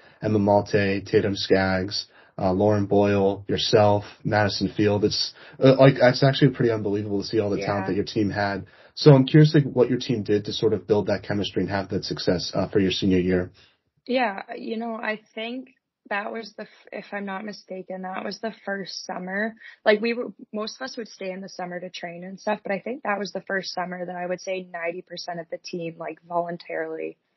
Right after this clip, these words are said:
Speaker 2: chose to stay on campus, take classes, um, reduce the academic load, and just train. And it was, it was really great. You know, we got a lot done, and it, it's different when you're all doing the same thing in the summer.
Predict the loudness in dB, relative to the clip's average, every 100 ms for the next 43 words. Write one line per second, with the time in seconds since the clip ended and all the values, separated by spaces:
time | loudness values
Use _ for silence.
0 | _ _ 0 2 2 -2 -4 -4 -4 -6
1 | -10 -8 -10 -8 -10 -12 -4 -2 -2 _
2 | -4 -2 -2 -4 -6 -6 -8 _ _ -20
3 | -20 _ -4 -4 -4 -2 0 0 -2 -6
4 | -6 -8 -12 -12 -14 -10 -8 -8 -10 -14
5 | _ _ _ _ -6 -4 -2 -6 -14 -14
6 | -14 -12 -14 -10 -10 -10 -14 -18 -16 -8
7 | -4 -2 -2 -4 -12 -16 -6 -4 -4 -6
8 | -8 -4 -6 -6 -6 -6 -6 -8 -12 -8
9 | -6 -4 -2 -2 -4 -6 -10 -8 -6 -6
10 | -6 -8 -12 _ -8 -6 0 2 2 -2
11 | -4 -4 -2 -2 -4 -8 -12 -12 -12 -12
12 | -12 -14 -14 -20 _ _ -10 -10 -12 -12
13 | -10 -12 -12